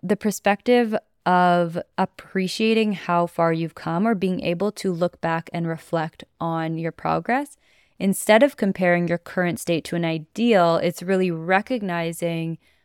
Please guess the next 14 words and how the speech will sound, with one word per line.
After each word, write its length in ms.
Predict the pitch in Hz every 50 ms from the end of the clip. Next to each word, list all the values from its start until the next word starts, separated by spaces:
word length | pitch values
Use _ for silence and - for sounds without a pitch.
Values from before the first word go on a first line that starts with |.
| _ _
the 100 | - 180
growth 520 | 170 - - 165 175 175 170 170 180 175 -
that 140 | 185 156
you've 200 | - 165 170 165
seen 320 | - - - 175 175 170 170
in 80 | 170
your 140 | 165 165 160
relationship, 760 | 156 170 190 208 220 208 - - 196 180 - - 165 160 156
celebrating 640 | - - - 196 196 208 220 196 185 180 175 175 175 170
the 60 | 165
milestones 540 | 165 165 165 165 165 - - 170 170 165 160
that 120 | - -
you've 180 | 170 170 165 -
had, 480 | - 175 165 165 165 165 160 160 156